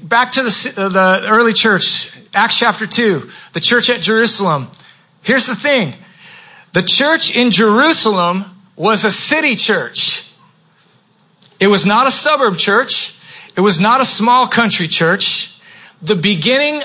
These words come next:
of the very church of Jesus Christ started in a city.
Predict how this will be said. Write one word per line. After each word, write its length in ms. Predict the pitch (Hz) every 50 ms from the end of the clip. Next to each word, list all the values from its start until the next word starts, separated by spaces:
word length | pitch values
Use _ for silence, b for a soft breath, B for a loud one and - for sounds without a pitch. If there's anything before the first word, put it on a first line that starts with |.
| - -
of 160 | 214 202 170
the 80 | 190
very 360 | 175 139 226 247 254 262 262 220
church 320 | - 240 254 247 247 -
of 80 | 185 147
Jesus 340 | - 196 226 214 196 196
Christ 440 | - - - 220 214 214 214 208 - -
started 480 | - 233 208 214 226 214 208 190 202
in 120 | 196 196 190
a 60 | 156
city. 600 | - 151 - - - 196 180 160 131 113 - -